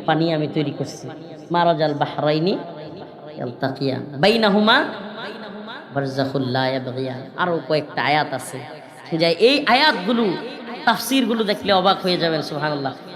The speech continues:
সমুদ্রের পানি একরকম, আর নদীর পানি, পুকুরের পানি আরেক রকম। এতে করে আল্লাহ তাআলা ওই আয়াতে তাফসিরে বুঝাইতে চাইলেন, ওই আয়াতের মাধ্যমে বুঝাইতে চাইলেন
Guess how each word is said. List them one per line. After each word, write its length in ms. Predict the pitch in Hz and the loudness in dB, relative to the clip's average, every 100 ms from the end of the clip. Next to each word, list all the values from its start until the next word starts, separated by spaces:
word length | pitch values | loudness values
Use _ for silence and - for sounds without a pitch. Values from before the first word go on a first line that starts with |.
| 160 | -2
সমুদ্রের 440 | 208 208 180 190 160 | 2 2 0 -2 2
পানি 240 | 180 196 | 2 2
একরকম, 560 | 190 - 175 175 190 151 135 - 180 - - | 0 -2 -4 0 0 0 -4 -12 -14 -8 0
আর 240 | 165 151 143 165 | 2 2 -2 -2
নদীর 340 | 185 202 220 180 | 2 2 2 2
পানি, 200 | 190 196 185 | 2 2 0
পুকুরের 340 | 180 196 185 | 0 2 2
পানি 260 | 175 170 175 | 4 4 4
আরেক 200 | 160 156 - | 2 2 0
রকম। 260 | 147 147 127 123 - - | -2 0 -2 -4 -8 -2
এতে 200 | 190 226 | 0 2
করে 220 | 190 226 | 4 6
আল্লাহ 280 | 202 208 202 | 6 6 4
তাআলা 320 | 196 202 180 165 | 4 6 6 4
ওই 140 | 196 | 4
আয়াতে 480 | 190 190 202 202 185 - | 6 4 4 4 4 4
তাফসিরে 360 | 175 - 202 | 0 2 4
বুঝাইতে 460 | 185 160 175 196 196 | 4 4 4 4 4
চাইলেন, 380 | 180 180 170 165 | 2 2 4 4
ওই 120 | 180 | 6
আয়াতের 460 | 175 208 190 196 175 | 6 6 4 2 2
মাধ্যমে 380 | 170 147 175 | 2 2 2
বুঝাইতে 500 | 165 156 185 190 185 | 4 4 6 4 4
চাইলেন 420 | 175 160 156 170 | 4 4 6 4